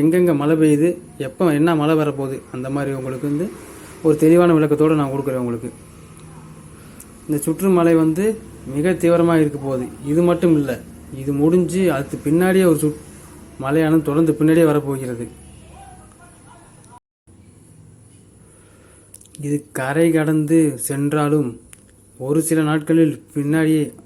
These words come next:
"நீ போ, நான் வாரேன்," அந்த மாதிரி, "நீ பின்னாடியே போ, முன்னாடி போ, நான் பின்னாடி வரேன்னு" சொல்லிட்டு இன்னொரு சுழற்சி உருவாகி அதுவும் ஒட்டுமொத்த தமிழகத்துக்கு ஒரு நல்ல மழை கொடுக்க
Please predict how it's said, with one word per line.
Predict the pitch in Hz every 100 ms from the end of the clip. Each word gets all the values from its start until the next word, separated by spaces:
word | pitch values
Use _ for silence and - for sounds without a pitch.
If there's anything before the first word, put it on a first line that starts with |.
| - _ - - - - _
"நீ | 147 147
போ, | 156 160
நான் | 151 139
வாரேன்," | 147 151 147 131
அந்த | 131 143
மாதிரி, | 151 143 143
"நீ | 131
பின்னாடியே | 143 147 156 165 143
போ, | 151 147
முன்னாடி | 151 170 165
போ, | 185
நான் | 160 123
பின்னாடி | 160 156
வரேன்னு" | 143 135
சொல்லிட்டு | 143 147 156
இன்னொரு | 160 151
சுழற்சி | 147 147 143
உருவாகி | 143 143 131 156 180 - - - - - - - 127
அதுவும் | 156 185 202 196 - - - - - 139
ஒட்டுமொத்த | 143 180 180 180 165
தமிழகத்துக்கு | 160 156 160 165
ஒரு | 147
நல்ல | 143 165
மழை | 160 151
கொடுக்க | 147 147